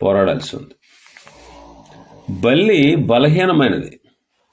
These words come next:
అయినా సరే, అది రాజుల గృహాల్లో ఉంటుంది. మనము బలహీనులమే, మనము నరకపాత్రులమే,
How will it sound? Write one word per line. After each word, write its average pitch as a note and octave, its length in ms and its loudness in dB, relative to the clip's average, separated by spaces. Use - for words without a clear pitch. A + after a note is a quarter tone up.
అయినా A2+ 320 2
సరే, F2 420 -4
అది G#2 260 -2
రాజుల B2 600 0
గృహాల్లో G2+ 480 -2
ఉంటుంది. - 320 -8
మనము G2+ 380 0
బలహీనులమే, A#2 760 2
మనము G2+ 320 2
నరకపాత్రులమే, A2 1200 0